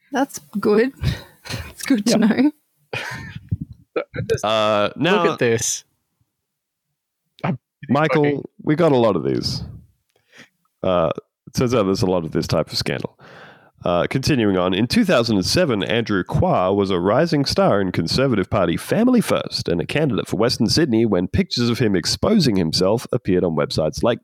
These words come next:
Speaker 2: Gaydar. He also admitted to looking at porn websites, something that Family First fights against, and he was soon dumped.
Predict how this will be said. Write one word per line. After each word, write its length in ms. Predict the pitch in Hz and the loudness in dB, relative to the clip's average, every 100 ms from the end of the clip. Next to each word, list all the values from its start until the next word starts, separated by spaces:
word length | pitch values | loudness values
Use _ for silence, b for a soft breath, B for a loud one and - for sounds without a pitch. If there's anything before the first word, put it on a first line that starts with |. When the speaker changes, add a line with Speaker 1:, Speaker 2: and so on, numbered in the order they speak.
| - | -4
Speaker 2:
Gaydar. 500 | 220 214 123 60 50 - _ _ _ - B B B B B B B _ - | 0 2 2 0 -2 -8 _ _ _ -20 B B B B B B B _ -2
He 140 | 127 | 2
also 320 | 151 247 147 | 4 4 2
admitted 320 | 107 104 104 - | 2 2 0 0
to 100 | 95 | 0
looking 320 | 117 151 147 | 0 2 0
at 160 | 127 - | 0 -2
porn 360 | 120 170 117 | 2 2 2
websites, 460 | 80 - 76 78 - | 0 0 0 0 -2
something 400 | - 104 107 92 | -2 0 0 0
that 120 | - | -2
Family 380 | - 95 90 90 | 0 2 2 0
First 340 | - 85 - | 0 0 0
fights 380 | - 98 104 - | -4 -2 -2 -2
against, 480 | - 71 78 - - | -4 -2 -2 -2 -2
and 100 | 85 | -2
he 80 | - | -2
was 180 | - - | -4 0
soon 320 | 131 143 127 | 2 2 0
dumped. 380 | 76 - - | -2 -6 -10